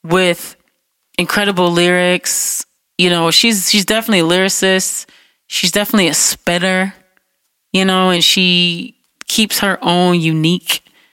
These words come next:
sensibility about herself. This, like, cool out, laid back type,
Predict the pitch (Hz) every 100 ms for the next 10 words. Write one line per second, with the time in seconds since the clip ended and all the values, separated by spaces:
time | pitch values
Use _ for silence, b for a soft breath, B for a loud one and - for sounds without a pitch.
0 | b _ _ - - 202 190 170 156 175
1 | 180 175 160 139 151 170 175 165 180 180
2 | 190 - - - _ _ _ _ _ 160
3 | 170 175 147 - - - - 208 196 185
4 | 180 175 165 190 170 165 175 165 - -
5 | 180 180 175 -